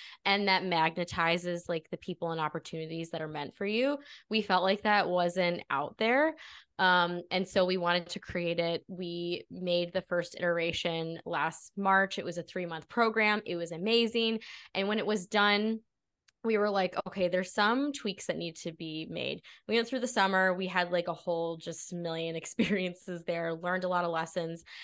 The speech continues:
And we finally, you know, kind of had the clarity on what we wanted to change going forward. So, um, the Vision two point oh reopened in November. And the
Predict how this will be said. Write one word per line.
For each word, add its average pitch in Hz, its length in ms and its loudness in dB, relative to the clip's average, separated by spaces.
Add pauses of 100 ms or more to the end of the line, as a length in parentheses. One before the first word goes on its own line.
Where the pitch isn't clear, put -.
(280)
And 175 340 4 (100)
we 185 240 -2
finally, 170 800 -2
you 170 120 -4
know, 160 140 -2
kind 160 260 -6
of 156 80 -6
had 160 280 -2
the 160 60 -4
clarity 160 680 -6
on 160 180 -6
what 160 220 -8
we 160 100 -8
wanted 156 340 -6
to 160 80 -8
change 156 420 -6
going 156 260 -6
forward. 165 640 -4
So, 165 380 -2 (500)
um, 180 280 6
the 175 120 -2
Vision 180 560 2 (180)
two 202 220 -2
point 180 340 0
oh 170 440 0
reopened 175 720 -2
in 170 100 -4
November. 160 640 -2
And 165 200 -4
the 165 100 -4